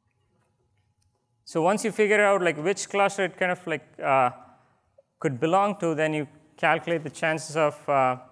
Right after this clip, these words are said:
a test failure being a flake in that particular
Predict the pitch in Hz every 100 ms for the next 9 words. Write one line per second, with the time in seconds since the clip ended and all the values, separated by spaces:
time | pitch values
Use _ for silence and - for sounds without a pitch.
0 | _ _ _ _ _ _ _ 143 - 175
1 | 196 - 170 160 151 147 139 - 147 143
2 | - 139 139 - 139 131 135 131 127